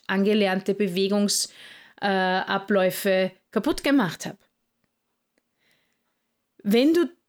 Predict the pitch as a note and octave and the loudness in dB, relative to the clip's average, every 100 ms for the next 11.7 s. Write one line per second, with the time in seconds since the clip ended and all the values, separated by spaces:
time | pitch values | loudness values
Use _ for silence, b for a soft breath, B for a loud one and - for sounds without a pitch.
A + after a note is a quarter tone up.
0 | - C4 A#3+ G#3 G#3 G#3+ G#3+ G#3+ G#3+ G3+ | 0 2 4 2 0 0 0 0 2 2
1 | G#3 G3+ - A3+ D4 F#4+ E4+ - A3+ G#3 | 2 0 -2 0 2 2 0 -2 -4 -4
2 | E3+ E3+ E3 F3+ F3+ E3 D#3+ E3 A3 B3 | -6 -4 -4 -4 -2 -2 -2 -2 0 2
3 | E4 C#4+ F3+ A2+ G#2 - - _ _ _ | 0 0 -2 -4 -6 -6 -10 _ _ _
4 | _ _ _ _ _ _ G#3+ G#3 A#3+ A#3 | _ _ _ _ _ _ -2 2 4 4
5 | A3+ - B3 D#4+ E4 D4+ - C4 B3+ - | 2 0 0 0 0 -2 0 2 2 0
6 | D#4 E4 - - - _ _ - - G#3 | -2 -2 -6 -10 -14 _ _ -10 0 2
7 | G3 G3 - G#3+ C4 F#4 - - - G#3 | 2 -2 -2 0 0 0 -6 -10 -6 -2
8 | F3+ D3+ D#3+ D#3 - - F#3+ D4 - E4+ | 0 0 -4 -6 -6 -2 -2 -4 -4 -4
9 | F#4+ b b _ - A#3+ A#3+ G3+ G3+ - | -4 b b _ -2 2 2 2 -4 -2
10 | G#3+ D4 E4 - - B3+ A#3 G#3+ G#3+ G#3+ | 0 0 -2 -10 -4 0 0 2 0 0
11 | G#3+ G#3 F#3 E3 E3+ - | -2 -2 -4 -6 -12 -18